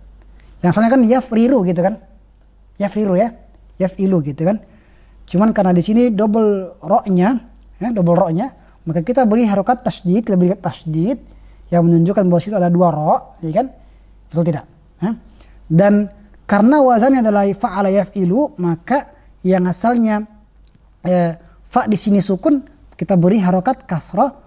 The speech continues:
untuk menunjukkan bahwa ini, kalimat ini, kata farro itu berwazan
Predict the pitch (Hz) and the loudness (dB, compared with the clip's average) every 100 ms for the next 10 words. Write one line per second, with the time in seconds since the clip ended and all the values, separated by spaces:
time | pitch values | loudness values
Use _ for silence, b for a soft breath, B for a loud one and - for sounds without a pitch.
0 | b b 196 185 208 190 185 185 185 285 | b b -8 -6 -6 -2 0 0 0 -2
1 | - 196 180 165 147 196 269 - - 226 | -2 0 0 -4 -4 -4 -4 -6 -6 -4
2 | 214 269 294 - b b _ - 208 285 | 0 0 -2 -6 b b _ -4 0 0
3 | 285 - 240 220 254 254 - 196 185 185 | 0 -4 -4 0 0 0 -6 -10 -6 -8
4 | - 262 202 240 254 - 220 208 175 170 | -4 -4 0 -2 -2 -8 -6 -2 0 0
5 | 190 190 262 262 | 0 0 -2 -4